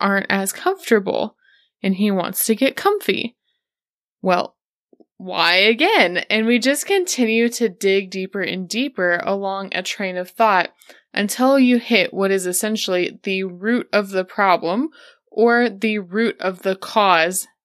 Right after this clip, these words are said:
that caused the problem. And it's a very, very simple technique. It is super beneficial,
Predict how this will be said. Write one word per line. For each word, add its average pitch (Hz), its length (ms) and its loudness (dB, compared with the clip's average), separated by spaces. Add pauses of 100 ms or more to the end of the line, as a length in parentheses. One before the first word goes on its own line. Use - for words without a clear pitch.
that 170 180 -4
caused 170 420 -6
the 170 100 -6
problem. 202 600 -4 (680)
And 220 180 2
it's 233 200 0
a 214 160 -4 (220)
very, 226 640 4 (300)
very 220 380 4
simple 190 420 -6
technique. 170 600 -10
It 196 120 -4
is 185 200 -4
super 240 460 -2
beneficial, 180 800 -8